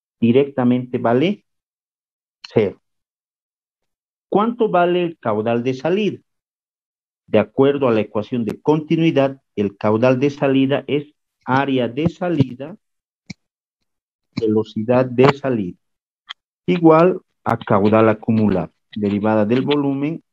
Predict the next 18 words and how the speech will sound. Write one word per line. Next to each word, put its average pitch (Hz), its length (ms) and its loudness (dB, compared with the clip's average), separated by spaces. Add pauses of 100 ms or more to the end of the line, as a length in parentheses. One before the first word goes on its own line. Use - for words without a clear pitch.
(260)
respecto 110 680 0
del 156 260 2 (300)
tiempo. 90 340 -2 (680)
Ya. 90 180 0 (640)
Ahora, 170 360 2 (560)
el 151 280 0
área 233 340 0
de 143 140 -6
salida 123 680 -2 (760)
es 139 200 0
el 147 280 2
área 156 600 2 (420)
por 107 240 2
donde 104 220 -2
está 117 180 -2
escurriendo 147 720 0
el 170 120 4
agua. 156 320 -4